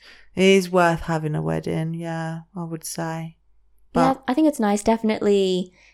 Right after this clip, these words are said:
Speaker 2: if you're quite family orientated or you just want everyone around close to you to celebrate with you, then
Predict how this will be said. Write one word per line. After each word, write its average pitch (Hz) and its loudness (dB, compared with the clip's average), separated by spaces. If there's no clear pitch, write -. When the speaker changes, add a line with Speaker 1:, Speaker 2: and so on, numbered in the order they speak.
Speaker 2:
if 190 -6
you're 196 2
quite - 0
family 175 0
orientated 170 0
or 170 0
you 170 -2
just 175 -4
want 170 -2
everyone 165 -2
around 165 -2
close 175 -2
to - -4
you 165 0
to 175 -6
celebrate 165 -4
with 170 -4
you, 185 -4
then 170 -6